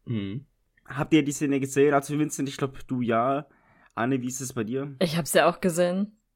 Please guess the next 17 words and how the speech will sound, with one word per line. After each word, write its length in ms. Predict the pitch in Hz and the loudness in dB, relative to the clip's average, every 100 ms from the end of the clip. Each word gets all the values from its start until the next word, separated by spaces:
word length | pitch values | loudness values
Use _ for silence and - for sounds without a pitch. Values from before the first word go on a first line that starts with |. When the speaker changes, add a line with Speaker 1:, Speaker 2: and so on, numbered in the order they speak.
| _ _ _ _ _ _ | _ _ _ _ _ _
Speaker 3:
Ich 220 | 196 - - | -4 -4 0
glaube, 640 | 202 190 170 262 254 226 | 4 6 6 6 4 2
da 460 | 185 180 208 202 | 2 2 2 -2
würde 180 | 180 185 | -4 -6
ich 140 | 175 - | -6 -8
dir 100 | 160 | -6
durchaus 360 | 160 151 - | -6 -6 -6
auch 100 | - | -8
sogar 320 | - 143 135 | -8 -8 -6
zustimmen. 920 | - - 170 160 - - 135 139 147 - _ _ _ _ - | -2 -2 -2 -4 -4 -4 -4 -4 -6 -10 _ _ _ _ -2
Das 340 | 170 - - | 2 2 0
war 260 | 147 165 190 | 0 2 2
für 280 | - - 170 | 0 -4 -4
mich 340 | 160 180 - | -4 -6 -4
durchaus 420 | 175 - - 156 | -4 -2 -2 0
auch 180 | 143 - | -2 -2
ein, 540 | - 151 147 147 139 | -4 -4 -4 -4 -6